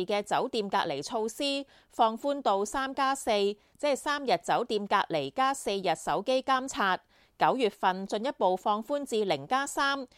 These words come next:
即係三日手機監察，免酒店隔離，但係每日訪港旅客人數反彈乏力。以十一月十二號為例，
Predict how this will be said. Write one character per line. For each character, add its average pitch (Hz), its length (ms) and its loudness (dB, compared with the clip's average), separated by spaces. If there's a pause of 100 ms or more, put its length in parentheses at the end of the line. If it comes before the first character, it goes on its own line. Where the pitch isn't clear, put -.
(180)
即 302 100 0
係 269 80 4
三 277 300 0
日 196 120 4
手 170 300 0
機 262 180 2
監 262 220 0
察， 208 320 2 (220)
免 175 260 0
酒 185 200 4
店 196 200 0
隔 202 100 4
離， 151 460 4 (200)
但 226 160 4
係 - 60 6
每 214 340 6
日 254 140 6
訪 175 300 4
港 196 300 6
旅 190 140 4
客 233 180 0
人 151 260 -2
數 208 380 4 (160)
反 196 340 2
彈 185 220 6
乏 - 180 4
力。 180 320 6 (280)
以 180 160 0
十 226 180 0
一 240 220 0
月 185 80 2
十 - 140 -2
二 180 220 0
號 208 140 2
為 165 280 2
例， 180 380 4